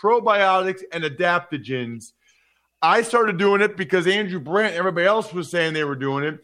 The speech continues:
That Tim Ferriss guy is a stud. If he's taking it, I'm taking it. Plus, I'm just not a big vegetable guy. I don't like, I don't enjoy eating vegetables.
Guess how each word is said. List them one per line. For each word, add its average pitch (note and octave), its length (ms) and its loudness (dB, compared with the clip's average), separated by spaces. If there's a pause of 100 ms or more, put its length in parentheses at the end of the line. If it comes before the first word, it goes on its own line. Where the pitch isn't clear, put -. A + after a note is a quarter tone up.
(260)
That G3+ 220 2
Tim A3+ 300 0
Ferriss G#3+ 500 2
guy D#3 380 4
is D#3 260 0
a C#3+ 100 -2
stud. E3+ 480 0
If C#3+ 120 -6
he's G#3+ 240 -6
taking E3 340 -4
it, D#3 180 -4
I'm D3 240 -4
taking C3+ 360 -4
it. E3+ 180 -4 (320)
Plus, G#3+ 220 0
I'm A3+ 100 -6
just G3 100 -8
not A#3 140 2
a A3 40 2
big G3 200 0
vegetable E3 420 -2
guy. G2+ 220 -12
I B2+ 100 2
don't F3 260 0 (100)
like, E3 340 0 (200)
I D3 100 2
don't F3 160 0
enjoy D#3 680 0
eating D3+ 360 -6
vegetables. F3 640 -2